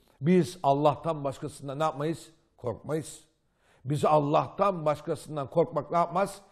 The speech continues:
Yakışmaz. Sakın ha. Bunların yapmış olduğu terör faaliyetlerinden dolayı veya işte öleceğim, bilmem ne yapacağım filan da bunlardan dolayı sakın ha. Kesinlikle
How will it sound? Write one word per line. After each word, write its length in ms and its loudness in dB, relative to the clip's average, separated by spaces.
Yakışmaz. 720 -16
Sakın 360 -2
ha. 420 -2
Bunların 380 0
yapmış 380 2
olduğu 280 2
terör 280 6
faaliyetlerinden 840 0
dolayı 280 0
veya 280 6
işte 420 6
öleceğim, 560 6
bilmem 400 0
ne 40 2
yapacağım 420 0
filan 280 -2
da 140 -2
bunlardan 540 -4
dolayı 200 0
sakın 300 -6
ha. 540 -2
Kesinlikle 920 -2